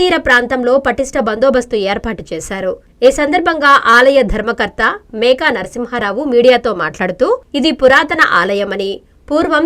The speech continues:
శ్రీకృష్ణ దేవరాయల కాలంలో కట్టబడిందని, రామలింగేశ్వర స్వామి ఆలయంలోని విగ్రహం పరశురాముడు ప్రతిష్ఠించిన నూట ఒక్క మూర్తులలో ఒకటని తెలిపారు. కార్తీక పౌర్ణమి సందర్భంగా జొన్నవాడలో వెలసియున్న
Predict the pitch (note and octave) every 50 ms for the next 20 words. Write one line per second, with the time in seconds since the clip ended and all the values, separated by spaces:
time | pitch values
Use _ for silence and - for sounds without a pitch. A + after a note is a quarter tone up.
0 | F4+ F4 - B3+ D4 - F4 E4+ E4 - E4+ C4+ A3 A#3+ B3 C4 C#4+ C#4 C#4 C#4
1 | C#4 C4+ C4 - G#3+ G#3 G3+ G#3+ G#3+ G#3 G#3+ A3 A3 G#3 E3+ - G3+ F3+ G3+ G3+
2 | G3 G#3 G3+ G#3 D#4+ G4+ A#4+ - - _ _ - A3+ A#3+ A#3+ C#4+ D#4 F4+ G4 F4
3 | F#4 F#4+ - - - F4+ E4 E4 - - D4+ C#4+ C#4 C#4+ C#4 - G#3+ G#3+ A3+ A#3+
4 | C4 C#4+ C#4 C4 B3+ B3 A#3+ A#3 F#3 F3 E3+ G3+ G#3 F#3 G#3 G#3 G#3 - - _
5 | _ _ C4 B3+ C4+ C4+ C4+ F4+ F4 E4+ D#4+ D4 D4+ D4 - A#3 G#3 - C4 B3+
6 | - - D4 B3+ A#3 - B3 B3 A#3 D4 E4+ D4 C4+ C4+ C4 - D4 C4+ C4+ C4
7 | - C4+ A#3 G#3+ A3 C4 B3 - D4+ C#4+ C4 A#3+ C4 F#4+ F#4 D4 B3 - C#4 C4
8 | C#4 A#3+ A3 - F#3+ F3 F3 - G#3 G#3+ G#3+ - - _ _ _ _ _ _ _
9 | _ _ _ _ _ _ _ _ _ _ _ _ _ _ _ _ _ _ _ _
10 | - D4+ D4+ F4 G#4 G#4+ - G4+ - G4+ G4+ F#4+ E4+ E4+ D4+ D4 C#4+ C#4+ C#4+ -
11 | C4+ B3 B3 B3+ B3 G#3+ G3+ A#3+ B3 B3+ C4+ D4+ E4 A#3 F#3 A#3+ A#3+ B3 C4+ C#4
12 | D4 C#4+ C#4+ C#4 C4+ C4 A#3+ A#3 A3+ G#3+ G#3+ - - C4 C4 A#3 A3+